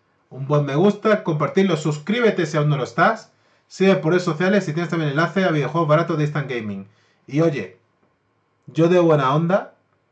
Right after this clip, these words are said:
yo confío mucho en Joaquín Phoenix, ojalá él pueda coger al resto del equipo, hacer suyo el personaje y levantar la película.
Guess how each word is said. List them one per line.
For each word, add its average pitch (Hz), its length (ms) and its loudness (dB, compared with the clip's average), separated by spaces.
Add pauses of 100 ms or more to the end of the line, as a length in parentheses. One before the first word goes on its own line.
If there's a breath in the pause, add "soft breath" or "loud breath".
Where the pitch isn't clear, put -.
yo 135 240 -4
confío 156 400 0
mucho 147 380 0
en 123 100 -6
Joaquín 120 320 -6
Phoenix, 185 540 -4
ojalá 139 640 -2 (800)
él 160 220 0
pueda 180 320 2
coger 139 600 -4
al 135 220 -4
resto 175 460 -2
del 151 140 0
equipo, 170 600 -4 (840)
hacer 185 400 -2
suyo 208 200 4
el 190 80 0
personaje 185 640 -2
y 156 100 -4
levantar 131 480 -4
la 127 160 -6
película. 95 520 -12